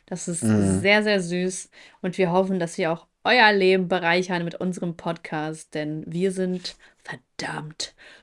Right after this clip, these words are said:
Speaker 1: glücklich. Sagst du
Speaker 2: Tschüss.
Speaker 1: noch mal ein Abschlusswort?
Speaker 2: Ähm,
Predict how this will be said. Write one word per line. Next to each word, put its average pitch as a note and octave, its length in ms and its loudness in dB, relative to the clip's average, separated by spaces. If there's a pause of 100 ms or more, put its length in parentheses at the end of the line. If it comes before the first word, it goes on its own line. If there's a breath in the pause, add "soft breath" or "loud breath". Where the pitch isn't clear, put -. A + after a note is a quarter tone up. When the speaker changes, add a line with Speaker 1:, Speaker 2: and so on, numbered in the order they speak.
(160)
Speaker 1:
glücklich. F3+ 1200 -8 (2000 soft breath)
Sagst A3 300 4
du - 20 2
Speaker 2:
Tschüss. B3 60 4
Speaker 1:
noch A#3+ 40 4
mal A#3 120 4
ein - 60 0
Abschlusswort? D4 680 -2 (1080)
Speaker 2:
Ähm, G2 600 2